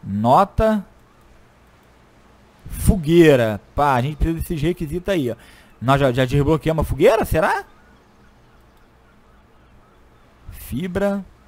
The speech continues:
Três fibras, né? Aqui precisa de dez, pedra, pá. Eu quero saber como é que eu crio isso, galera. Isso que eu quero saber. Como é que eu crio? Vamos ver aqui.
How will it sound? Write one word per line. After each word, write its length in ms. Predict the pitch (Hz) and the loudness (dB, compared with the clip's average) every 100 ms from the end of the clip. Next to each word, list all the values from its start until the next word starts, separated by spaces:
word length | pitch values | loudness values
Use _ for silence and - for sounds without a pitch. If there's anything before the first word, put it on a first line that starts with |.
| _ _ - - _ - _ _ _ _ _ - | _ _ -20 -20 _ -20 _ _ _ _ _ -8
Três 320 | 110 175 196 | -4 -2 -4
fibras, 640 | - - 107 165 151 127 120 | -8 -10 -6 -4 -2 -2 -2
né? 240 | 117 117 - _ _ - - | -4 -8 -16 _ _ -20 -14
Aqui 240 | 98 - | -12 -10
precisa 240 | - 139 | -10 -8
de 140 | 123 127 | -8 -8
dez, 680 | 120 151 185 185 185 170 | -4 -2 0 0 0 -4
pedra, 580 | - - 156 185 185 170 | -8 -6 -4 -2 -4 -6
pá. 280 | 151 143 135 - - - | -4 -4 -6 -10 -20 -14
Eu 100 | - | -8
quero 200 | 139 196 | 0 0
saber 220 | 196 208 214 | 2 0 0
como 200 | 208 214 | 0 0
é 60 | |
que 80 | 226 | 0
eu 100 | 254 - _ | -2 -4 _
crio 400 | - 208 269 302 | -2 2 4 2
isso, 320 | 196 175 - | 2 0 0
galera. 340 | 123 110 104 101 | -4 -4 -4 -8
Isso 140 | 120 | -10
que 40 | 180 | -12
eu 60 | |
quero 160 | 175 190 | -10 -10
saber. 500 | - 277 190 127 113 - - - - - _ _ _ _ - | -10 -8 -6 -6 -6 -12 -20 -20 -20 -20 _ _ _ _ -14
Como 160 | 104 101 | -8 -6
é 60 | |
que 100 | 120 | -6
eu 60 | 170 | -8
crio? 500 | 156 196 175 110 95 95 _ _ - - - - _ _ - - - - - _ - | -8 -6 -4 -6 -8 -12 _ _ -20 -20 -20 -20 _ _ -20 -20 -20 -20 -20 _ -12
Vamos 260 | 98 127 | -10 -6
ver 120 | 123 | -4
aqui. 340 | 147 147 107 | -4 -4 -8